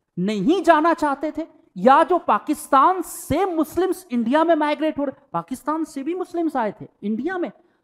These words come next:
तो उनकी सिक्योरिटी का भी मैनेजमेंट हमारी कंट्री को करना था, क्योंकि जब राइट्स हो रहे थे तो राइट्स में दोनों तरफ आग लगी थी ना।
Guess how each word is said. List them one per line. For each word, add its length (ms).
तो 60
उनकी 460
सिक्योरिटी 840
का 260
भी 160
मैनेजमेंट 640
हमारी 260
कंट्री 380
को 160
करना 360
था, 200
क्योंकि 480
जब 160
राइट्स 500
हो 100
रहे 260
थे 60
तो 380
राइट्स 460
में 180
दोनों 240
तरफ 260
आग 180
लगी 200
थी 160
ना। 140